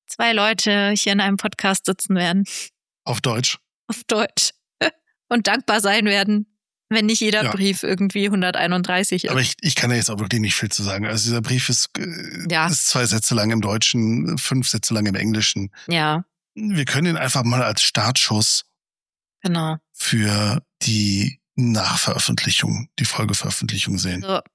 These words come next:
Speaker 1: ich finde, die Fußnote ist mit das Interessanteste und die Einordnung im Sinne von der Bezug auf den Brief von Unwin.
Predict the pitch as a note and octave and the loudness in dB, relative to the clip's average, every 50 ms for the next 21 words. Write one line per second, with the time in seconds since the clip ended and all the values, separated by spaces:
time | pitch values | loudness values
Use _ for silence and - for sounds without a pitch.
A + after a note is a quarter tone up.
0 | _ _ _ - - G3 - - - A#3 A3+ A#3 A#3 A#3+ A#3+ A#3+ A#3 - - _ | _ _ _ -2 0 0 0 0 0 0 0 2 2 2 2 2 0 0 -4 _
1 | _ _ _ _ - F#3+ F#3 - - G#3+ A#3+ C#4 C4+ - B3 A3+ A3+ A#3 A#3 A3 | _ _ _ _ -2 0 0 0 0 0 0 0 0 0 0 2 2 0 0 0
2 | - A#3 A3+ A3+ - - - F#3+ - - G#3+ G#3+ G#3+ - F3 E3+ E3+ E3 F#3 - | 0 0 0 0 0 -2 -2 -2 0 0 0 0 0 0 0 0 2 0 0 0
3 | - F#3 - - F3 E3+ F3+ F#3 G3 F3+ - - - D#3+ D#3 D3+ - _ _ - | -2 -2 -2 -2 0 0 0 0 0 -2 -2 -2 -2 -2 -2 -2 -4 _ _ -2
4 | G3+ A3+ A3+ A3+ - - - _ _ _ _ _ _ _ - F#3+ F#3 - - E3+ | 0 2 2 2 0 -2 -4 _ _ _ _ _ _ _ -4 -2 0 0 2 2
5 | F#3 F#3+ G3+ - D#3+ F3+ F#3 - G3 F#3 - - - F#3 F3+ F#3+ F3+ E3 G3+ G3+ | 2 2 2 2 0 0 0 0 0 0 0 2 0 2 2 2 2 2 2 2
6 | G#3 F#3+ - - - F3+ E3+ E3+ F3+ F3+ F#3 _ _ _ _ - G3 F#3 E3 - | 2 0 0 0 0 0 2 2 2 0 0 _ _ _ _ 0 0 0 0 -2
7 | E3+ - - - A#3+ G#3 - - E3 - - - F#3 E3+ F#3 F3 F3 E3 - - | -2 -2 0 0 0 0 0 0 0 0 0 0 2 2 2 0 0 0 0 -2
8 | D#3+ D#3 - - D3+ D#3 D3 C#3 G#2+ G2+ - | -2 -2 0 0 0 0 0 0 0 0 -2